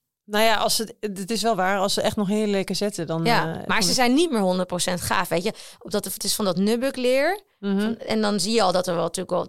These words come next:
Speaker 2: wel... Ze zijn grijs. En in de loop der jaren zitten er wel wat kleine grijze, geelgrijze vlekjes op. Dus ze zijn niet meer perfect. Ga ik er dan nog honderd euro tegenaan gooien?
Speaker 1: Nou,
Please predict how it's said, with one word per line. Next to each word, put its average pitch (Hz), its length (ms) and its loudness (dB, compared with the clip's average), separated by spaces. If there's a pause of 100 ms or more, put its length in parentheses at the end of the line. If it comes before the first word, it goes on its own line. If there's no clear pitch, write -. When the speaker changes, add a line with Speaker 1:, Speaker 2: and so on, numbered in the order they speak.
Speaker 2:
wel... 196 140 -2
Ze 180 120 -8
zijn 196 180 -2
grijs. 190 560 0
En 190 100 -4
in 165 100 0
de 160 60 -2
loop 160 160 0
der 175 80 -4
jaren 160 240 -2
zitten 175 220 -6
er 160 60 -2
wel 165 80 0
wat 165 120 -4
kleine 165 380 -2 (320)
grijze, 170 640 -2 (160)
geelgrijze 185 640 0
vlekjes - 420 -4
op. 156 180 -6
Dus 190 80 -4
ze 220 80 -2
zijn 233 240 2
niet 294 160 0
meer 202 120 -2
perfect. 190 420 -2
Ga 220 160 0
ik 240 100 -8
er 240 60 -2
dan 220 140 2
nog 208 100 -4
honderd 214 320 0
euro 202 440 2
tegenaan 196 500 -2
gooien? 160 500 -8 (180)
Speaker 1:
Nou, 220 400 2